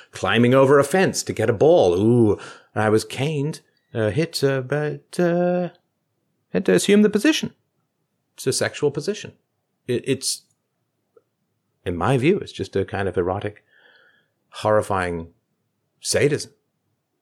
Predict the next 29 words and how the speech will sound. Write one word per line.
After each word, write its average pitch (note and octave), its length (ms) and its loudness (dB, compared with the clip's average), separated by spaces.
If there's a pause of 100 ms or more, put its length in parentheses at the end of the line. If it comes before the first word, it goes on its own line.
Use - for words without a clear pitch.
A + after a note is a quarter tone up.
(180)
And F2+ 680 -6 (800)
so D3 260 2
to E3 120 0
me, E3 440 2 (280)
you C3+ 140 2
know, A2+ 160 2
when A2+ 260 0
I A2 100 0
look B2+ 260 0
at G#2+ 100 -2
people's A#2 300 -4
lives G#2 480 0
and A2 180 -4
the F#2+ 60 -4
second A2+ 320 -4
half F#2+ 220 -6
of F#2 80 -10
their F#2+ 140 -2
lives F#2+ 300 -2
are F#2+ 60 -2
going F2 260 -4
just F#2+ 200 -6
terribly - 520 -2 (220)
for - 140 -2
no F#3 180 2
particular A#2+ 460 0
external F2+ 400 -2
cause, - 420 -2
right? G#2+ 160 -10